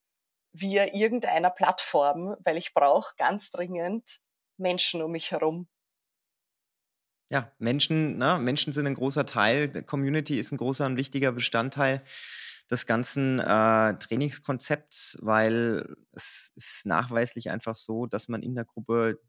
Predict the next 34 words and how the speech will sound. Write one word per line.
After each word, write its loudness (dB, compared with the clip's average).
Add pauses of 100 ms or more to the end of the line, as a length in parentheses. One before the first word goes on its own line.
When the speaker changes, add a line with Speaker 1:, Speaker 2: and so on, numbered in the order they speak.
(120)
Speaker 2:
ne, -6
eine -4
andere 0
Motivation -2
hat, -2
auch 0
einen -4
anderen -2
Anreiz 0
und -6
vielleicht 0
auch -4
mal 2
mehr 2
aus -2
sich -8
herausgeht, -2
über -4
seine -2 (640)
Grenzen 0
und, -2
äh, 2
über -2
sich -8
hinauswächst, -2
als -4
wenn -4
man -4
alleine -4
den -6 (180)
inneren -4
Schweinehund -4
besiegen -8
muss. -12